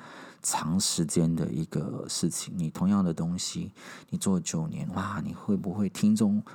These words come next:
或者是观众会不会觉得很无趣呢？他就，这边他就是说，我们的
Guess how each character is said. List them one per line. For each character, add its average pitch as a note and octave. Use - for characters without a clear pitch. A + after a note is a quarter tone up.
或 -
者 F#2+
是 G#2
观 A2+
众 A2
会 G#2
不 F#2+
会 F2+
觉 E2+
得 F2
很 D#2+
无 E2
趣 -
呢？ A2
他 F3
就， D#3+
这 C3+
边 A#2
他 A2+
就 G#2
是 G2+
说， F#2
我 C3+
们 D#3+
的 G3